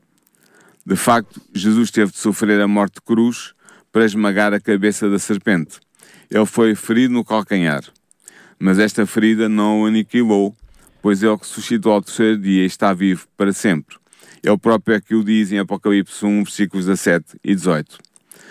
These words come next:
Por isso eu vou terminar este programa, eh, eh, Daniel, com um apelo. E vou-me dirigir diretamente a si, caro ouvinte do programa, eh, Verdade Cristã. Se aceitar Jesus como seu Salvador e Senhor,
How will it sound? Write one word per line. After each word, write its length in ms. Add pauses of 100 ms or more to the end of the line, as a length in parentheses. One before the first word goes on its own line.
(260)
Por 140
isso 160
eu 60
vou 100
terminar 400
este 120
programa, 600 (140)
eh, 200 (120)
eh, 360 (120)
Daniel, 500 (640)
com 440
um 100
apelo. 480 (580)
E 60
vou-me 220
dirigir 340
diretamente 540
a 60
si, 420 (360)
caro 240
ouvinte 460
do 220
programa, 580 (260)
eh, 560
Verdade 420
Cristã. 420 (720)
Se 200
aceitar 440
Jesus 340
como 200
seu 160
Salvador 520
e 60
Senhor, 440